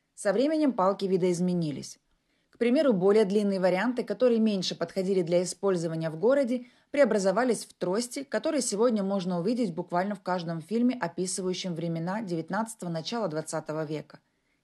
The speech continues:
Иногда в трость встраивали острые штыри, но и сама она могла послужить в умелых руках серьезным орудием, ломающим кости. Со временем трость стала выполнять преимущественно декоративную функцию.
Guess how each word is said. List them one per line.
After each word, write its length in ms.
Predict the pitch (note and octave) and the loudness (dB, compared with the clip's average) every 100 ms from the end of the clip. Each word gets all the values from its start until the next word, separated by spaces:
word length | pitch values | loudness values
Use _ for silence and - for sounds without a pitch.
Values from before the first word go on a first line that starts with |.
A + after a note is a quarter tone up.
| - | -4
Иногда 420 | G3+ G#3 A3 D4 | 0 2 2 2
в 100 | D4+ - | 0 -2
трость 300 | G3+ B3+ - | 0 0 -4
встраивали 500 | - G#3 B3 G#3+ F#3 | -2 2 2 2 -2
острые 360 | A3 - F3+ | -2 -4 -4
штыри, 520 | D#3+ - E3 G#3+ B3 - _ - | -4 -4 -2 -2 -4 -10 _ -4
но 80 | C#4+ | -2
и 80 | D#4 | 0
сама 360 | B3+ G#3 G3 | 0 2 2
она 100 | A#3+ | 4
могла 300 | B3+ A3+ G3+ | 2 2 0
послужить 560 | G3 F3 F#3+ F3 A3+ F#3+ | 0 -4 -2 0 0 0
в 20 | |
умелых 380 | F#3+ F#3 E3+ F3 | 0 2 0 -2
руках 320 | E3+ F#3+ A3 | -4 -4 -4
серьезным 560 | - F3 E3+ E3+ G#3+ F#3 | -4 0 0 0 0 0
орудием, 420 | D#3+ F3 A3+ A3 | 0 0 0 0
ломающим 600 | F#3 E3+ D#3 D3 E3 D#3+ | 0 -2 -4 -6 -8 -10
кости. 440 | - D3 - - _ _ _ _ _ _ | -8 -8 -8 -16 _ _ _ _ _ _
Со 140 | - A3 | -4 0
временем 460 | D4+ D#4+ A#3 G3+ | 2 4 4 4
трость 240 | A3+ C#4 C4+ | 2 2 2
стала 280 | G#3+ A#3 | 0 2
выполнять 440 | G#3 F#3+ F3+ G#3+ A3+ | 0 0 0 -2 -2
преимущественно 640 | F3 E3+ F#3 F#3 - F3+ | -4 -2 -4 -8 -6 -4
декоративную 760 | E3 F3 F3+ E3+ F3 E3 D#3 D3 | -4 -4 -4 -4 -4 -4 -4 -8
функцию. 560 | - C#3 - - - | -12 -16 -16 -20 -20